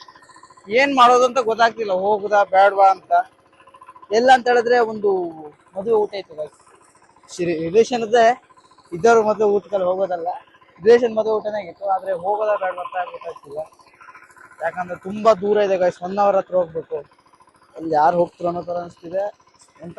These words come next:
ಮಾಡೋದು ನೋಡ್ಬೇಕು ಇವಾಗ. ಏನೇ ಆಗ್ಲಿ, ಗದ್ದೆ ಉಡುದು ನೋಡುದಂತೂ ತುಂಬಾ ಮಜಾ ಗೈಸ್. ಇವಾಗ ಗೈಸ್, ಗದ್ದೆ ಉಳುವ ಬನ್ನಿ. ಬಾರ, ಬಾರ, ಎಂತದ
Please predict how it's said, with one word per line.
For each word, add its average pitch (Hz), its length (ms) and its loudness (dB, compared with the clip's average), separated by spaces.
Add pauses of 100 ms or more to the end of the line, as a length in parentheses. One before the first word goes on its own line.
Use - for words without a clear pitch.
ಮಾಡೋದು 185 300 -8
ನೋಡ್ಬೇಕು 170 380 -6
ಇವಾಗ. 139 180 -12 (1600)
ಏನೇ 226 240 0
ಆಗ್ಲಿ, 226 220 4 (100)
ಗದ್ದೆ 175 340 2
ಉಡುದು 277 220 2 (100)
ನೋಡುದಂತೂ 269 680 2
ತುಂಬಾ 247 300 -4
ಮಜಾ 196 300 2
ಗೈಸ್. 143 200 -6 (3000)
ಇವಾಗ 226 260 6
ಗೈಸ್, 233 260 6 (480)
ಗದ್ದೆ 185 280 0
ಉಳುವ 180 160 -4 (680)
ಬನ್ನಿ. 156 180 -12 (1200)
ಬಾರ, 233 120 6 (960)
ಬಾರ, 269 120 8 (800)
ಎಂತದ 285 340 2